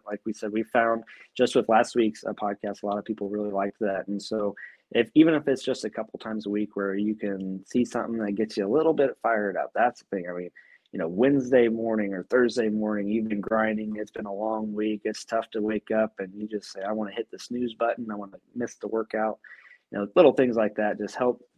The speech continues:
get you that energized, me anyway. So that'll be something that we're gonna be coming with. And then also what's mainly important, I think you're gonna need to hit that bell for, um,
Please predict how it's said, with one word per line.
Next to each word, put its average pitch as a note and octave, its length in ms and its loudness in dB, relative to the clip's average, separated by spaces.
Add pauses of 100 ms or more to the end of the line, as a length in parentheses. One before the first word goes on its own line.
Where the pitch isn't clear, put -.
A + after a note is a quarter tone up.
get - 200 -4
you C3+ 220 2
that - 220 -2
energized, G#2+ 460 -2
me E3+ 240 8
anyway. F#2+ 440 0
So G#2 280 -2 (340)
that'll A#2 300 2
be A2 100 0
something G#2 280 -6
that G2+ 140 -4
we're G2+ 100 -4
gonna G2+ 160 -4
be G2 200 -6
coming G#2 280 -6
with. G#2 320 -4
And G#2+ 140 -2
then G#2+ 160 0
also A2+ 680 2 (280)
what's A2 300 -2
mainly C3 420 4
important, G#2 400 -2
I G#2 40 -12
think A2 200 -4
you're G#2+ 180 -4
gonna G2+ 140 -6
need G2+ 200 -4 (160)
to - 60 -12
hit A#2+ 200 -4
that F#2+ 240 -2
bell G#2+ 420 0
for, C3+ 380 0 (480)
um, G2 380 0